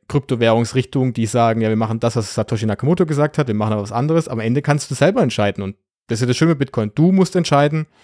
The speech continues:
was ist für dich das in Anführungszeichen richtige Bitcoin. Und da kannst du dann nicht sagen, du machst was falsch und du machst das Richtige, sondern du machst einfach in die Richtung und alle entscheiden selbst, was sie machen und die Mehrheit entscheidet am Ende auch. Und, ähm,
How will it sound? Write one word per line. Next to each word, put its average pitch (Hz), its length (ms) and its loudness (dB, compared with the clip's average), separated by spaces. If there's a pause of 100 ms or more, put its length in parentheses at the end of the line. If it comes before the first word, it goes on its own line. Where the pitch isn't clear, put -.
(180)
was 127 240 0
ist 156 120 -4
für 131 100 0
dich 147 240 0
das 127 140 -2
in 135 60 -4
Anführungszeichen 127 600 -2
richtige 120 380 -2
Bitcoin. 123 440 -4 (400)
Und 113 300 -4
da 110 100 4
kannst 131 320 0
du 131 60 0
dann 117 260 2 (560)
nicht 131 160 -4
sagen, 127 220 2
du 123 80 -4
machst 131 200 0
was 107 140 -6
falsch 131 240 0
und 131 40 0
du 120 60 0
machst 117 160 0
das 110 140 -6
Richtige, 135 300 -2
sondern 101 260 -2
du 110 160 -8
machst 120 380 -2
einfach 117 180 -2
in 113 80 -2
die 110 80 -4
Richtung 131 300 0
und 135 80 -2
alle 107 200 0
entscheiden 123 360 2
selbst, 113 260 -2
was 120 140 -2
sie 110 60 0
machen 113 260 -2
und 120 100 -4
die 107 40 -2
Mehrheit 101 460 -2
entscheidet 156 380 0
am 135 100 0
Ende 95 220 -6
auch. 95 180 -6
Und, 101 240 -8
ähm, 98 220 -4